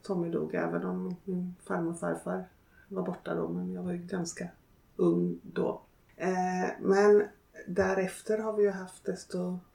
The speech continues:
mer död. Liksom, eh, min mamma dog väldigt tidigt, så strax efter Tommy, och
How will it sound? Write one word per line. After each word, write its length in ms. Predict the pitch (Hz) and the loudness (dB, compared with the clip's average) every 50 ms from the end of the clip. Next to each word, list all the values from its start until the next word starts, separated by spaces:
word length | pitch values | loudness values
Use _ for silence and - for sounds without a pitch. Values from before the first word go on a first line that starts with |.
| _ _ _ _ - - _ - _ | _ _ _ _ -20 -20 _ -8 _
mer 320 | - 190 196 240 240 240 | 4 6 6 8 8 6
död. 380 | 175 170 156 - 107 117 - - - - - - - | 6 6 4 4 4 4 2 0 -6 -12 -16 -16 -12
Liksom, 420 | - 180 180 - - 175 170 170 170 170 170 | -10 -10 -10 -8 -6 -6 -4 -2 -2 -2 -2
eh, 120 | 175 175 180 180 180 - - | -4 -4 -6 -6 -8 -12 -14
min 280 | - - 180 - - - | -8 -6 -2 -2 0 0
mamma 280 | - 165 - - - | 0 0 0 0 0
dog 200 | 85 - 87 82 | 0 0 -2 0
väldigt 300 | - 87 85 85 85 - | 0 0 -2 -2 -4 -2
tidigt, 340 | 95 90 - - 165 170 - | -2 -2 -2 -2 -4 -6 -6
så 280 | - - - 92 90 175 | -10 -10 -6 -6 -6 -6
strax 380 | - - - 165 165 - - | -6 -6 -8 -8 -8 -8 -8
efter 220 | 180 175 - - 175 | -8 -8 -8 -14 -14
Tommy, 480 | - 175 175 170 170 170 170 175 175 | -10 -8 -6 -4 -4 -2 -2 -2 -4
och 240 | 175 175 175 175 180 | -4 -4 -4 -4 -4